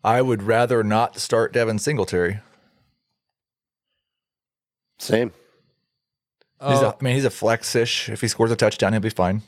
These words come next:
Speaker 1: But it's a great, great run defense.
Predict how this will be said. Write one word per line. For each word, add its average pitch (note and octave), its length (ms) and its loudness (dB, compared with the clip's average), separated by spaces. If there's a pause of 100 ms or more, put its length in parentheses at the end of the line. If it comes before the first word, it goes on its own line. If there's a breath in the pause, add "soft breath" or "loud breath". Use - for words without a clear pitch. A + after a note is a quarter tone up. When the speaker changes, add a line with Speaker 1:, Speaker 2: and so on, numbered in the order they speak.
(120)
Speaker 1:
But - 260 0
it's - 200 -12
a F2+ 100 -2 (220)
great, F#2 400 0
great G2 320 0
run A2 200 0
defense. F2+ 480 -6